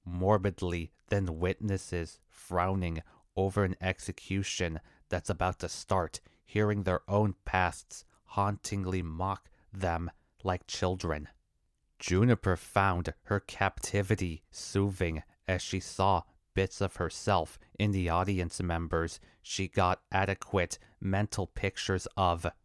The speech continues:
Michael kinda liked how Roimpus's people were sweet peaches one second and bitter grapefruits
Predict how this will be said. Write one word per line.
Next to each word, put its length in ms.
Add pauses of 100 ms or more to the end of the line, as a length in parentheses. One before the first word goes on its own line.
(440)
Michael 760 (120)
kinda 400
liked 440 (100)
how 200
Roimpus's 720
people 600 (120)
were 140
sweet 440
peaches 600 (200)
one 260
second 640 (260)
and 300
bitter 240
grapefruits 880